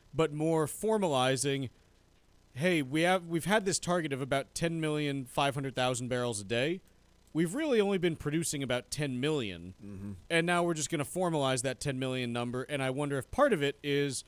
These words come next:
Speaker 1: I think there are two things at play here. The first is there are really two countries that are buying the majority of Russian oil right now.
Speaker 2: India, China?
Speaker 1: Yes.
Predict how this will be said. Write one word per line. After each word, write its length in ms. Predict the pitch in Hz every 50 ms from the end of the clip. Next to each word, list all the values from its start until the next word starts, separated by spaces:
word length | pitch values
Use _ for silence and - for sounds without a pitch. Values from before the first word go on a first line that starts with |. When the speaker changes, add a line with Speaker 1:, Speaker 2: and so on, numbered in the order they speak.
| - _ _ -
Speaker 1:
I 60 | - 180
think 140 | 214 202 190
there 80 | 196
are 20 | 175
two 180 | - - 208
things 240 | 170 190 185 170 143
at 120 | 147 - -
play 180 | 139 123 113
here. 160 | 107 104 104
The 80 | 101 110
first 380 | - - 226 240 202 - - 143
is 260 | 131 127 123 - - - - - - - - - - - _ _
there 200 | 143 147 185 185
are 80 | 185 175
really 300 | 170 226 254 247 240 196
two 220 | - - 202 202
countries 380 | - - 170 156 - - 143 127
that 100 | 120 139
are 60 | 131 123
buying 280 | 127 123 127 127 127
the 60 | 123
majority 360 | 120 117 104 117 117 117 113 113
of 100 | 101 104
Russian 260 | 110 101 - 104 104
oil 200 | 98 95 90 85
right 220 | 85 87 82 69 85
now. 200 | 82 - - 85 _ _ _
Speaker 2:
India, 640 | 92 92 98 101 98 98 95 95 95 95 95 95 95 - -
China? 340 | - 104 110 135 156 160 - - -
Speaker 1:
Yes. 340 | - 110 - - - -